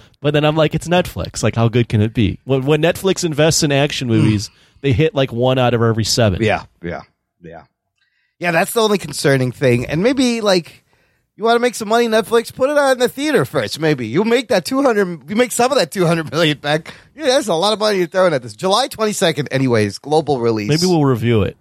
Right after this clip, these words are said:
Speaker 1: if it's good.
Speaker 2: Yeah, I mean, we did Red Notice, and it was fucking shite. We should take a look at this one.
Speaker 1: We did Red Notice, and we did that one with Jamie Foxx, and we did that one with
Speaker 2: Oh,
Speaker 1: Charlize
Speaker 2: God.
Speaker 1: Theron.
Speaker 2: Yeah, Old Guard. I forgot that Power. None of those.
Speaker 1: Power.
Speaker 2: Those
Speaker 1: Oh,
Speaker 2: are all
Speaker 1: those are not
Speaker 2: kind of
Speaker 1: good.
Speaker 2: forgettable.
Speaker 1: Yeah, they, they, and yeah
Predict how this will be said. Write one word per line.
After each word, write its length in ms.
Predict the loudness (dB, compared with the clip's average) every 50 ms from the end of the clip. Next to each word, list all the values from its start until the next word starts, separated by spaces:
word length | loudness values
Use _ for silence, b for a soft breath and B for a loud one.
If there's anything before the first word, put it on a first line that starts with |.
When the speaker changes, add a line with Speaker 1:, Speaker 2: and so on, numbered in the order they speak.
| _
Speaker 1:
if 140 | -4 0 0
it's 120 | 0 0 -2
good. 440 | 0 0 2 2 2 0 -2 -8 -6
Speaker 2:
Yeah, 340 | -2 2 2 2 2 2 0
I 40 |
mean, 160 | 0 0 2 2
we 100 | 2 0
did 240 | 0 -2 -2 0
Red 220 | 0 0 0 0 0
Notice, 400 | 0 -2 0 0 0 -2 -2 -2
and 100 | 0 0
it 40 | 2
was 140 | 0 0 0
fucking 320 | -2 -4 -4 -4 -4 -8
shite. 400 | -6 -2 -2 0 0 0 -2 -4 -4
We 120 | -2 -2
should 280 | 0 0 -2 -4 -2 -2
take 160 | -2 0 0
a 60 | 2
look 160 | 2 0 0 0
at 100 | -2 -6
this 220 | -6 -8 -10 -8
one. 40 | -6 -4
Speaker 1:
We 80 | -2
did 180 | 0 0 0 2
Red 180 | 2 2 2
Notice, 320 | 2 2 0 0 0 0 -2
and 60 | -2
we 60 | -2 -2
did 160 | 0 0 0
that 180 | 2 2 0
one 200 | 0 0 0 0
with 100 | 0 0
Jamie 320 | 0 0 0 2 2 2 0
Foxx, 480 | 0 0 0 2 2 0 0 -2 -4
and 80 | -4 -2
we 60 | -2
did 140 | 0 0 2
that 140 | 2 2 2
one 160 | 2 2 2
with 120 | 2 2
Speaker 2:
Oh, 80 | 2 0
Speaker 1:
Charlize 100 | 0 0
Speaker 2:
God. 360 | 2 2 2 2 2 0 0
Speaker 1:
Theron. 320 | 0 2 2 0 0 -2 -4
Speaker 2:
Yeah, 320 | -6 -4 -2 0 0 0 0
Old 320 | 0 0 0 0 -2 -2
Guard. 460 | -4 -2 0 2 2 2 0 0 -2 -4
I 80 | -4
forgot 380 | -6 -8 -8 -6 -2 -2 -2 0
that 180 | -2 -4 -4 -4
Power. 600 | -4 -2 0 0 2 2 2 2 0 -2 -2 -6
None 160 | -6 -4 -2 0
of 80 | 2
those. 200 | 2 2 0 0
Speaker 1:
Power. 420 | -2 -2 0 2 2 2 2 2 0
Speaker 2:
Those 120 | 0 2
Speaker 1:
Oh, 40 | 2
Speaker 2:
are 20 |
all 80 | 2 2
Speaker 1:
those 60 | 2
are 40 | 2
not 40 | 2
Speaker 2:
kind 140 | 0 0 2
of 40 | 0
Speaker 1:
good. 100 | 0 0
Speaker 2:
forgettable. 540 | 0 0 0 0 0 -2 -4 -8 -12 -12 -14 _ _ -20 _ _ _ _ _ _ -2
Speaker 1:
Yeah, 140 | 0 2 2
they, 200 | 2 2 2 2
they, 180 | 0 0 0 0
and 280 | 0 -2 0 -2 -2 0
yeah 220 | 2 2 2 2